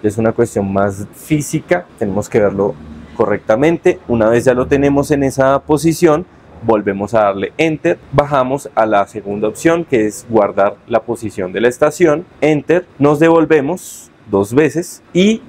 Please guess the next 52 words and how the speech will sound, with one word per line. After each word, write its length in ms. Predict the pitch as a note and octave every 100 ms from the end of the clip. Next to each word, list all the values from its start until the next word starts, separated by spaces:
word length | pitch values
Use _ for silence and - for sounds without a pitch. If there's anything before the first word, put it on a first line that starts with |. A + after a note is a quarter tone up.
| A#2+
ya 140 | B2+
calibramos 520 | B2+ B2 A#2 G2 G2
la 100 | A#2
última 380 | G#2 - G#2 G#2
parte, 320 | C#3 C3+ - C#3
que 280 | A#2 G2
es 140 | F#2+ -
el 140 | A#2+
speed 340 | B2+ - E3 E3 -
o 120 | G2
el 80 | F2+
flush. 400 | - C#3+ - - -
Entonces 560 | G#2+ B2 B2 D#3 D3+ _
el 160 | - F3
speed 340 | F3 - F3+
o 60 | F#3
el 60 | F3+
flush 280 | F3 F3
es 100 | E3
básicamente 540 | C3+ C3 C3 C#3+ A2 B2+
una 160 | B2+
cortina 420 | C3+ C#3 - A2 A#2
de 100 | B2
tinta 360 | D3+ C#3 C#3+
que 120 | -
realiza 400 | A#2 G#2+ G2 F#2
cuando 520 | G2 C3 C3 A#2+ G#2+ F#2+
hace 240 | F#2 G2+
la 320 | G2 F#2+ F#2+ -
limpieza, 540 | G2+ G2 D3+ C#3+ G#2
es 200 | - -
el 180 | A2 G2+
último 380 | A#2 A#2 A#2 A2+
paso. 280 | C#3 - -
Entonces 300 | - - G2
en 120 | A2+ A2
este 220 | - B2
caso 380 | D3 B2 C#3 - _ -
el 200 | B2+ -
cap 280 | D#3 D#3 -
tiene 220 | C3 A#2+
que 120 | -
estar 320 | B2 - G#2 -
alejado 720 | B2 A#2+ A#2+ - B2+ G#2 C3 D3+ -
del 260 | G#2+ G2+
cabezal. 560 | - G#2 A2 F3+ D#3+ - _ _ -
Lo 120 | A2
podemos 340 | G#2+ G2 G#2
mover 300 | A#2+ A2 C3+
con 140 | D3 A#2+
el 80 | F#2+
botón 320 | G2 G2+